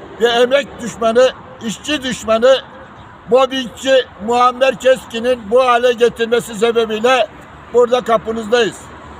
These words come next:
Ama ne yaparsanız yapın. Gerekirse bin sekiz yüz kırk sekiz günde olsa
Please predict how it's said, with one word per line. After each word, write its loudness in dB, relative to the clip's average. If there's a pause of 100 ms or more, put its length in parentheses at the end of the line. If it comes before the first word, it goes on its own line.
(640)
Ama 0
ne 0
yaparsanız 0
yapın. -2 (1300)
Gerekirse 2
bin -10
sekiz -2
yüz -10
kırk -10
sekiz -6
günde -4
olsa 0